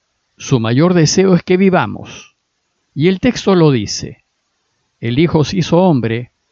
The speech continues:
para que no muera ninguno, sino que tenga vida eterna". Es decir, para enseñarnos el camino que nos lleva a la vida. Dios, pues, no quiere que muramos.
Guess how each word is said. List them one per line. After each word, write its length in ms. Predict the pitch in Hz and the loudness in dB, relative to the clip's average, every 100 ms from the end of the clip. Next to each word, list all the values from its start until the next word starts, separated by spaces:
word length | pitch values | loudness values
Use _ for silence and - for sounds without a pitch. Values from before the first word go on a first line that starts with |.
| _ _ _ - | _ _ _ -6
para 240 | 135 135 | -2 0
que 160 | 135 170 | 0 0
no 160 | 196 196 | 2 2
muera 280 | 208 202 | 2 2
ninguno, 680 | 190 170 175 208 131 107 - _ _ _ _ _ | 2 2 2 2 2 -2 -10 _ _ _ _ _
sino 360 | 92 139 127 117 | -4 0 0 0
que 140 | 127 | -2
tenga 640 | - 190 143 120 120 117 _ _ _ _ - | 0 0 2 0 -4 -6 _ _ _ _ -4
vida 260 | 143 151 123 | 2 2 2
eterna". 600 | - 98 - 98 90 _ _ _ _ _ _ _ _ | 0 -8 -8 -18 -20 _ _ _ _ _ _ _ _
Es 160 | - 165 | 0 2
decir, 460 | 156 151 233 247 277 _ _ _ _ _ _ - | 4 4 2 0 -6 _ _ _ _ _ _ -8
para 180 | 120 123 | -2 -2
enseñarnos 760 | - 131 165 196 185 156 - | 0 2 2 2 2 0 0
el 200 | 208 208 | 0 0
camino 520 | 170 165 196 190 175 | 0 0 2 2 0
que 100 | 151 | 0
nos 180 | 113 104 | -4 -4
lleva 200 | 123 120 | -4 -4
a 20 | |
la 140 | 104 92 | -6 -10
vida. 480 | - - _ _ _ _ _ _ _ _ _ _ _ - | -12 -16 _ _ _ _ _ _ _ _ _ _ _ -10
Dios, 240 | 139 269 - | 0 0 4
pues, 160 | 254 | 2
no 160 | 233 233 | 2 0
quiere 320 | 240 233 170 | 0 2 2
que 100 | 143 | 0
muramos. 760 | 123 107 90 - - - _ | -4 -4 -8 -18 -20 -20 _